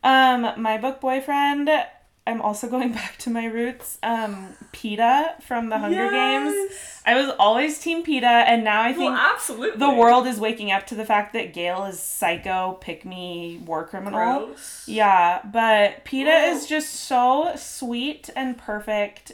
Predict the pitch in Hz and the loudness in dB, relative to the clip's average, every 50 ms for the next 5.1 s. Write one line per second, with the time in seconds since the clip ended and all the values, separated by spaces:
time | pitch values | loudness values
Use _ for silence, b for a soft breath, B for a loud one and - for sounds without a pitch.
0 | _ 202 208 214 214 214 208 202 196 196 190 190 196 202 b b b b b b | _ -8 -6 -4 -4 -4 -4 -6 -6 -6 -8 -8 -8 -8 b b b b b b
1 | b b b b b _ 220 220 220 254 302 302 - 262 233 233 220 202 202 202 | b b b b b _ 0 2 2 0 -4 -4 -4 -4 -4 0 4 6 6 6
2 | 208 214 208 226 233 226 220 208 202 196 294 285 285 - 226 220 - - - 214 | 6 4 2 0 2 4 4 4 2 0 -2 -4 0 0 0 0 0 -6 -8 -8
3 | 208 202 202 196 202 202 202 - - 190 185 185 170 170 165 165 160 165 156 131 | -8 -8 -8 -8 -10 -10 -10 -6 -4 -4 -4 -4 -8 -8 -8 -8 -10 -10 -12 -12
4 | - - - - 240 254 254 262 269 214 214 214 208 202 190 185 185 185 202 226 | -12 -12 -14 -14 -12 -12 -10 -10 -8 -8 -6 -6 -6 -6 -6 -8 -8 -6 -6 -8
5 | 262 269 | -8 -10